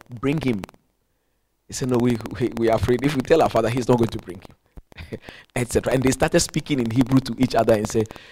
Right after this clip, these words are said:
"Didn't we, didn't," then one of them said, "Didn't I tell you don't sell him?"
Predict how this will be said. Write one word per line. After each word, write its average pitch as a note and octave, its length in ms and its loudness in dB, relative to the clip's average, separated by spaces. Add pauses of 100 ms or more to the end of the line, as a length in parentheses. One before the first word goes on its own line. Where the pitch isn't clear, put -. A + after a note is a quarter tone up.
(320)
"Didn't C3 580 0
we, A#2 220 2 (500)
didn't," - 420 -2
then C3 120 8
one C3+ 160 6
of A#2 80 8
them B2 120 8
said, A#2 180 2 (120)
"Didn't D#3 260 0
I C3+ 80 2
tell B2+ 180 2
you A#2 80 2
don't A#2+ 200 6
sell A2+ 200 2
him?" G#2 140 -6